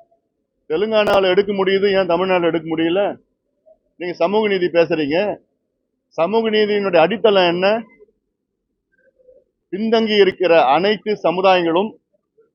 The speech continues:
முன்னேறிய சமுதாயங்களுக்கு நிகராக முன்னேற்றம் அடைய வேண்டும். அதுதான் சமூக நீதி. அப்போ, நீங்க பின்தங்கிய மக்கள், எந்த மக்கள் யார் எந்த அளவுக்கு பின்தங்கி இருக்கிறாங்கன்னு உங்களுக்கு கணக்கு எங்க இருக்கு?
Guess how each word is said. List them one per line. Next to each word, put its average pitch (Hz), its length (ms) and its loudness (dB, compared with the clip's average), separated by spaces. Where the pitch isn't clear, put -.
முன்னேறிய 214 600 2
சமுதாயங்களுக்கு 180 840 0
நிகராக 175 800 2
முன்னேற்றம் 180 640 -2
அடைய 156 300 2
வேண்டும். 147 320 2
அதுதான் 156 320 2
சமூக 170 320 -2
நீதி. 117 380 -6
அப்போ, 180 220 -4
நீங்க 196 320 -2
பின்தங்கிய 233 540 2
மக்கள், 202 520 0
எந்த 220 320 -2
மக்கள் 220 380 0
யார் 185 280 4
எந்த 196 240 0
அளவுக்கு 214 380 2
பின்தங்கி 208 260 -2
இருக்கிறாங்கன்னு 190 500 0
உங்களுக்கு 196 300 -4
கணக்கு 202 260 0
எங்க 196 140 0
இருக்கு? 170 440 -2